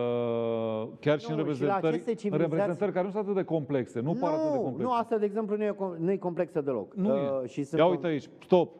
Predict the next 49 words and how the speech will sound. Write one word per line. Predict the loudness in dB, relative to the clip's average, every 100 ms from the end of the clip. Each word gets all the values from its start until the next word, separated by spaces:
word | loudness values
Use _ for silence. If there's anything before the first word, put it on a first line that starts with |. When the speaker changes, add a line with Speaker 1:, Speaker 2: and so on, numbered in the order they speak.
| -2
Speaker 2:
Da, | 4 4 2 2
Speaker 1:
Stop. | 4 4
Speaker 2:
uh, | 2
sunt | -2 2
absolut | 2 2 -2 -2
convins | -2 -2 -2 0
că |
asta | -2 0
a | -4
fost, | -2 0
Speaker 1:
Uitați-vă, | 0 0 -2 0 0
Speaker 2:
are | 0
Speaker 1:
ce | 0
Speaker 2:
și | 0
Speaker 1:
să | 0
Speaker 2:
o | 0
de-, |
Speaker 1:
mai, | 0 0 -2 0
ce |
Speaker 2:
degradare. | 2 4 4 4 4
Speaker 1:
caută | 2 0
ăla | 0 -2
sus? | -6 -16 -18 -20 -8
Speaker 2:
A, | -4
a, | -2 -2 -6 -6
așa | -4 -2
are | -2
și | -2 -2
o |
degradare | -2 -2 -2 -2 -2
de, | 0 -2
de, | 0 -2 0 -2 -2
de | -4
suprafață | -4 -4 -4 -2 -4 -4
a, | -6 -6 -8 -10
a | -6
picturii, | -6 -8 -6 -2 0 -2 -8 -20 -4
deci | -2 -2 -4
acele | -2 -2 -2
linii | -2 -2 -2 -2
albe | -4 -4 -4
Speaker 1:
Da. | -6
Speaker 2:
care | -4 -4
le | -4 -2
vezi, | 0 -2 -4 -16 -20 _
uh, | -4
sunt | -2 -4
simetrice, | -4 -2 -2 -2 -6 -4 -2
dar | -2 -2